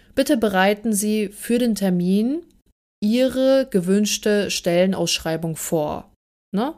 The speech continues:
Wen suchen Sie und was sind Ihre Mitarbeiterbenefits? Das war's. Ja, oder zum Thema Neukundengewinnung. Bitte bereiten Sie zu einem Termin Folgendes vor. Was unternehmen Sie bereits an Neukundengewinnungsmaßnahmen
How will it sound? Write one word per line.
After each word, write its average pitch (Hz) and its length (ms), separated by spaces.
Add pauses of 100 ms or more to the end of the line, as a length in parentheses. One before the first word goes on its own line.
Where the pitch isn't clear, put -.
(100)
Wen 165 220
suchen 262 500
Sie 240 560 (360)
und 180 100
was 185 180
sind 196 140
Ihre 175 220
Mitarbeiterbenefits? 156 1200
Das 180 240
war's. - 460 (200)
Ja, 185 140
oder 190 140
zum 190 160
Thema 175 240
Neukundengewinnung. 160 920
Bitte 240 220
bereiten 196 560
Sie 208 300 (240)
zu - 120
einem 190 200
Termin 190 380
Folgendes 170 540
vor. 156 360 (300)
Was 214 160
unternehmen 214 600
Sie 254 140
bereits 240 420
an 214 160
Neukundengewinnungsmaßnahmen 226 2000